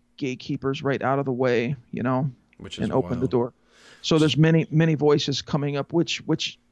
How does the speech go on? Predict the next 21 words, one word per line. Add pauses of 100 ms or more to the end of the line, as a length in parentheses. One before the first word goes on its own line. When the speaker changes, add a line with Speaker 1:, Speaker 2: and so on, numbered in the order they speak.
(260)
Speaker 1:
I
could
say
we
need.
It's
like,
it's
sort
of
like
the
more
people
that
vote,
the
better
in
a
democracy.